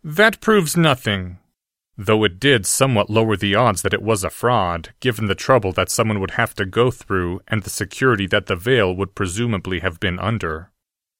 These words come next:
Even if I were to accept that souls exist in some form or another, that says nothing about the existence of an afterlife. Harry turned and looked backwards in the direction that Hermione had fled.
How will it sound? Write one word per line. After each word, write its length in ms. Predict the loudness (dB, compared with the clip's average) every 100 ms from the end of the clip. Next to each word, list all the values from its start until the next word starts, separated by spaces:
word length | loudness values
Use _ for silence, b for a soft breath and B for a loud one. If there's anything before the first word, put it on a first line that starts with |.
| _ _ -4
Even 320 | -2 0 0
if 160 | 2
I 100 | 2
were 280 | 2 2 0
to 140 | 2 0
accept 440 | 2 2 2 2
that 160 | 0 0
souls 340 | 4 4 4
exist 640 | 2 2 2 2 2 -4 0
in 120 | 0
some 360 | 2 0 2 0
form 340 | 2 2 4
or 180 | 4 2
another, 580 | 4 2 4 2 0 -4 _ _ -2
that 200 | 0 2
says 240 | 0 2
nothing 500 | 4 4 2 0 0
about 260 | 2 2 2
the 100 | 0
existence 580 | 0 0 0 0 0 0
of 100 | 0
an 80 |
afterlife. 880 | 0 -2 0 -2 -2 -4 -8 -18 -20 _ _ _ _ _ _
Harry 340 | -6 -2 0
turned 420 | -2 -2 0 0 -2
and 220 | -4 -2
looked 240 | -2 0
backwards 800 | 0 0 -2 -4 -2 -4 -6 -10 -6
in 140 | -2
the 80 | -2
direction 520 | -2 0 0 0 -4
that 140 | -2 -2
Hermione 480 | 0 2 2 0 -4
had 160 | -6
fled. 520 | -4 0 0 0 -6